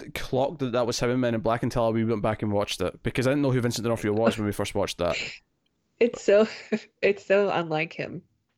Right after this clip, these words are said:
Speaker 1: Because this was the
Speaker 2: I
Speaker 1: same
Speaker 2: mean, he's also very slender in the movie, but
Speaker 1: Yeah.
Speaker 2: Men in Black. <laughs>
Speaker 1: But th-, th-, this was the same year as Daredevil, which was probably the first time I really knew who he was. So this came out, and then Dare-, or Daredevil came out, and then this came out, and it was like, "Okay, so here's Vincent D'Onofrio."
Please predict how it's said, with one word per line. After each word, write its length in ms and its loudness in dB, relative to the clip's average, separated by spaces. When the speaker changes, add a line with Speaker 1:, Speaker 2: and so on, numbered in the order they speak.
Speaker 1:
Because 220 2
this 120 2
was 120 2
the 60 0
Speaker 2:
I 40 2
Speaker 1:
same 160 8
Speaker 2:
mean, 80 0
he's 140 0
also 240 4
very 200 4
slender 460 -2
in 220 -2
the 100 -4
movie, 320 -4
but 140 -2
Speaker 1:
Yeah. 300 0
Speaker 2:
Men 200 0
in 60 -4
Black. 600 -4
<laughs> 180 0
Speaker 1:
But 80 2
th-, 120 0
th-, 160 2
this 180 0
was 100 2
the 80 2
same 280 2
year 200 2
as 120 0
Daredevil, 680 0
which 180 -2
was 120 -2
probably 280 2
the 100 0
first 180 -2
time 100 0
I 60 2
really 220 2
knew 120 2
who 80 0
he 140 2
was. 340 2
So 80 0
this 180 2
came 180 0
out, 80 2
and 80 0
then 100 0
Dare-, 240 0
or 100 2
Daredevil 300 2
came 160 0
out, 40 2
and 80 -2
then 60 0
this 140 0
came 180 -2
out, 220 2
and 120 2
it 40 2
was 160 0
like, 120 0
"Okay, 280 0
so 120 -4
here's 160 2
Vincent 280 -2
D'Onofrio." 520 2